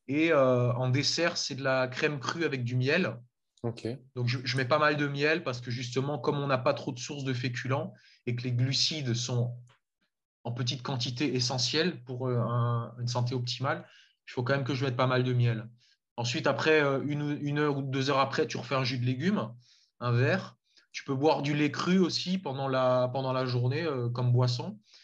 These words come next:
Speaker 1: Ensuite, il y a du, il y a des fruits au goûter. Et le soir, c'est un, c'est un repas comme, euh, comme celui du midi. Et, euh, avant de dormir, le soir, des fois, ça m'arrive de boire du lait cru. Ça m'arrive, grosso modo, de boire entre zéro cinq et un litre de lait par jour.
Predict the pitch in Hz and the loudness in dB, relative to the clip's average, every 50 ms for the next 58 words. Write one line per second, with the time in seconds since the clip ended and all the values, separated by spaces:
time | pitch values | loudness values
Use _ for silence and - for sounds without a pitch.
0 | _ _ _ _ _ _ 135 120 - - 175 - - 151 131 131 139 147 139 135 | _ _ _ _ _ _ -8 -6 -4 -4 -4 -2 0 0 0 0 -2 0 2 2
1 | 131 123 127 127 123 120 123 160 170 185 190 160 139 131 143 123 123 170 202 220 | 4 4 4 2 2 0 0 0 4 4 4 4 2 0 -2 0 0 0 0 0
2 | - - _ _ _ _ _ _ _ _ _ _ _ _ _ _ - 139 135 131 | -4 -10 _ _ _ _ _ _ _ _ _ _ _ _ _ _ -4 -2 0 0
3 | 120 123 123 147 156 156 156 - - 139 131 127 123 123 120 120 120 120 117 120 | 0 2 2 2 2 2 0 -4 -2 0 0 2 4 4 4 4 4 2 0 -2
4 | 117 - - 143 123 120 120 120 120 120 135 143 143 143 - 131 123 120 117 117 | -6 -8 -6 -4 -2 0 0 0 0 0 0 -2 -2 -2 -4 -4 -4 -4 -4 -4
5 | 117 113 113 113 110 117 151 156 - - - 170 156 165 156 143 151 151 151 147 | -6 -6 -8 -8 -2 -2 -2 -2 0 -2 -2 0 0 -2 -4 -4 -4 -4 -2 -2
6 | 131 120 123 123 123 123 - - - _ _ _ _ _ _ _ _ 127 123 123 | 0 2 2 2 2 0 -4 -10 -18 _ _ _ _ _ _ _ _ 2 4 6
7 | 123 120 120 117 113 123 127 135 147 147 139 143 135 131 147 156 165 151 160 143 | 6 6 6 4 4 2 2 2 0 2 2 2 2 2 0 0 0 0 0 -2
8 | 123 - 151 151 156 147 131 131 120 160 151 - 147 135 135 131 135 143 147 131 | -2 -2 0 0 0 0 0 -4 -2 -4 -4 -4 -4 0 0 2 2 2 -2 -2
9 | 135 123 123 131 135 127 123 131 127 127 127 123 123 120 139 147 160 160 160 170 | -2 -2 0 0 0 -2 -2 -4 -2 -2 -4 -4 -4 -6 -6 -6 -6 -8 -10 -14
10 | 185 - _ _ _ _ _ _ _ _ _ - - 143 143 147 151 151 165 175 | -14 -16 _ _ _ _ _ _ _ _ _ -2 0 2 4 4 4 6 6 4
11 | 160 143 127 147 147 - - 160 151 151 151 156 160 151 147 131 131 135 139 139 | 4 2 0 -2 -2 0 -2 0 0 0 -2 -2 0 0 -2 0 0 0 2 2
12 | 143 151 151 143 135 127 127 127 120 123 131 135 127 135 139 127 135 127 - - | 4 2 2 2 0 0 0 0 -2 -2 -2 -2 -2 -2 0 0 0 -2 0 0
13 | 151 147 143 123 139 131 131 131 139 143 135 123 123 131 131 135 127 127 135 117 | -2 -2 -2 -2 -2 -2 -2 -2 -4 -4 -4 -2 -2 0 0 -2 -2 -2 -4 -6
14 | 113 117 113 104 | -4 -6 -8 -12